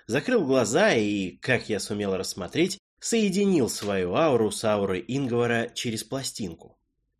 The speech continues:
Было очень интересно, но ни хрена непонятно. «Можете начинать потихоньку»,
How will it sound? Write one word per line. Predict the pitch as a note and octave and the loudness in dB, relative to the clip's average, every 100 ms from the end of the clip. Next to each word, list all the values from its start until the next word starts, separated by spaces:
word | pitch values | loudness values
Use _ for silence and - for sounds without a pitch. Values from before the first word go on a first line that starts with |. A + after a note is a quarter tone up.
| _ _ | _ _
Было | F#2+ A2 E3+ G#3+ | -4 -2 0 2
очень | G3 F#3 G3 F#3 | 2 0 0 -2
интересно, | F3+ F#3 A#3+ A#3 - B2 | 0 0 2 0 0 -2
но | C3+ F3 - _ _ _ _ - | -2 -4 -6 _ _ _ _ -6
ни | G3+ | -6
хрена | - D#3+ C3+ G2+ G#2 | 0 2 2 0 -2
непонятно. | A2+ - A#2 F#2+ E2+ D#2+ - E2 _ _ _ _ _ _ _ | -4 -2 -2 -4 -8 -12 -16 -18 _ _ _ _ _ _ _
«Можете | B2+ F#3 F3 F3 E3 E3 D#3 D3+ | -2 0 2 0 0 0 0 -2
начинать | D#3 E3+ - G3+ G#3 B2+ - | -2 0 4 4 4 2 -4
потихоньку», | A2+ C3+ - D3+ F#2+ - - | -6 -6 0 0 0 -8 -16